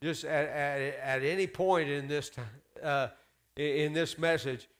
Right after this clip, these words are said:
you just say, "I believe that. I believe, Jesus, that you died and paid the price for my sins and you rose again from the dead. I believe that, and I accept you as my Savior." That quick, you can become a son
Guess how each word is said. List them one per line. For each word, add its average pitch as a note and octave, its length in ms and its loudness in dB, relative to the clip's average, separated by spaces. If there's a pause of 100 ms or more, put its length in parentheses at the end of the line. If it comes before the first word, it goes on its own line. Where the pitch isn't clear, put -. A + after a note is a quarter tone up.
you D3+ 120 -4
just D3+ 180 -4
say, C#3+ 180 0
"I D#3 160 4
believe D3 520 -2
that. A#2 200 0
I C3 120 4
believe, C#3+ 540 -4
Jesus, C3+ 480 -6
that B2+ 200 -10
you C#3+ 160 -6
died C#3 400 0 (100)
and B2+ 200 -20
paid C#3+ 180 -2
the B2 40 -14
price C#3+ 340 0
for C3+ 160 -10
my B2+ 180 -2
sins C#3+ 400 -6
and A#2+ 140 -10
you B2 100 -8
rose C3 260 -4
again C3+ 280 -6
from C3 180 -12
the A#2+ 80 -8
dead. C3+ 320 -4
I C#3 120 -2
believe B2+ 420 -6
that, C#3 300 -2 (260)
and A#2 120 -6
I C3+ 200 2
accept C3 480 -4
you C3 120 -4
as A#2 120 -6
my B2+ 160 -4
Savior." G#2 480 -8 (920)
That D3 280 0
quick, B2+ 380 -2 (440)
you B2+ 120 -8
can A#2+ 160 -10
become A#2+ 480 -6 (880)
a C#2 160 -14
son G2+ 520 -6